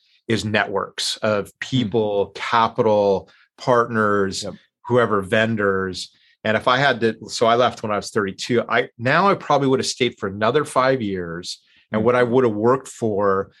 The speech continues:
Speaker 1: would be to build an identity amongst high caliber institutional capital sources that would see me in a senior or more senior executive role,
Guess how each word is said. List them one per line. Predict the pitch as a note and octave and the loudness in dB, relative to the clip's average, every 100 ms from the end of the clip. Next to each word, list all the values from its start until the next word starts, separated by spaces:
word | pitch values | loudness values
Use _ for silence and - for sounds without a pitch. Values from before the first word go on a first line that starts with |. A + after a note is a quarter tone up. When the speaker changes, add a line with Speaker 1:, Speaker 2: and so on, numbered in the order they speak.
| _ | _
Speaker 1:
would | A#2 G#2+ | -4 -2
be | A#2 G#2+ | -2 -2
to | - | -2
build | F#2+ F#2+ A#2+ C3 C3+ | -2 2 2 2 0
an | A#2+ | -2
identity | G#2+ G2 A2+ A#2 A2+ G#2+ - | -4 -2 0 2 0 -2 -4
amongst | G#2 G#2 G#2 - - | -6 -4 -4 -4 -8
high | - A2 | -2 0
caliber | A2+ - A#2 A2+ A2+ G#2 G#2+ G#2+ | 0 0 0 2 2 2 0 0
institutional | A2+ G2 - B2 A2+ G#2 | -4 -6 -4 -2 -2 -4
capital | - G#2+ A2 - | -2 0 0 -2
sources | G#2+ - G2+ - | -4 -2 -4 -4
that | F#2+ G2+ | -4 -4
would | - | -2
see | - - D3 | -2 0 0
me | D#3 B2 | 0 0
in | G#2 | 0
a | G2 | 0
senior | - B2+ B2 A#2+ A2+ G#2 G2+ | 0 2 0 2 2 2 0
or | G#2+ G2+ | -2 -4
more | G#2 G2 | -4 -4
senior | - A2+ G2+ | -2 -2 -2
executive | F#2 F2+ G2 - A#2+ | -2 0 -2 0 0
role, | A#2 A#2+ B2+ C#3 D#3 | 2 2 2 -2 -6